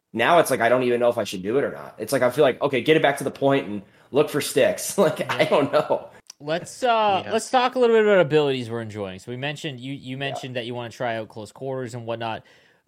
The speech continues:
Speaker 2: Gold one T is completely useless right now. I have not seen a single D two D one-timer that goes in clean. Kessel, we got tagged in one,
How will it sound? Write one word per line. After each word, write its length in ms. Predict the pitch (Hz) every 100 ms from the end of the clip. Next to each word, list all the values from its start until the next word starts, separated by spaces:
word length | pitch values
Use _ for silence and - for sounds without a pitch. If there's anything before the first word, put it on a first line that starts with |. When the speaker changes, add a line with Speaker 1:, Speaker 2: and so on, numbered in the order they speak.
| 165
Speaker 2:
Gold 240 | 143 220 202
one 180 | 196 190
T 160 | 196
is 80 | 147
completely 360 | 147 - 131 113
useless 360 | 113 - 107
right 100 | 107
now. 140 | 98 -
I 120 | 170
have 160 | 196 156
not 300 | 151 151 156
seen 440 | - 147 135 135 - 127
a 80 |
single 720 | - - - 147 143 117 104 _
D 160 | 123 123
two 60 |
D 120 | 120 123
one-timer 520 | 113 113 127 117 107
that 140 | 104
goes 200 | 120 104
in 100 | 101
clean. 460 | - 117 117 156 190 _ _ -
Kessel, 240 | 214 196
we 80 | 170
got 180 | 269 262
tagged 380 | - 139 151 185
in 100 | 208
one, 260 | 214 269